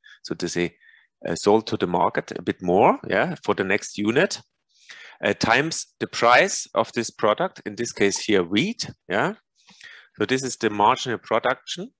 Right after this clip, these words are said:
value, yeah, we, we, we say that. And this, uh,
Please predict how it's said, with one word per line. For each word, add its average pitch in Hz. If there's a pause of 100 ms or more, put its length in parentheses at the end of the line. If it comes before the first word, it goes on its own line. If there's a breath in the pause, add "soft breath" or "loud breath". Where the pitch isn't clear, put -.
(760 loud breath)
value, 139 (840)
yeah, 139 (720)
we, 101 (140)
we, - (840)
we -
say 95
that. 151 (720 loud breath)
And 98
this, - (840)
uh, 110